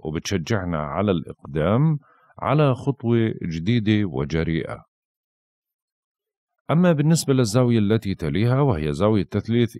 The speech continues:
إيجابية بين الشمس وبين زحل، وهي تأثيراتها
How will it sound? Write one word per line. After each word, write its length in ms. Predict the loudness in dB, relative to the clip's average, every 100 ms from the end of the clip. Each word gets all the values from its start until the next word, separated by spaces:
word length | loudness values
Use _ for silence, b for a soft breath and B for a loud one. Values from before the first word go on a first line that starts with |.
| 0
إيجابية 500 | 2 4 2 2 2
بين 260 | 2 2
الشمس 480 | 2 0 0 0 -2
وبين 400 | -4 0 2 4
زحل، 600 | 2 -2 -8 -6 -4 -4 -8
وهي 600 | -12 -6 -2 0 0 -2 -6
تأثيراتها 840 | -6 -6 -4 -2 -2 -4 -4 -4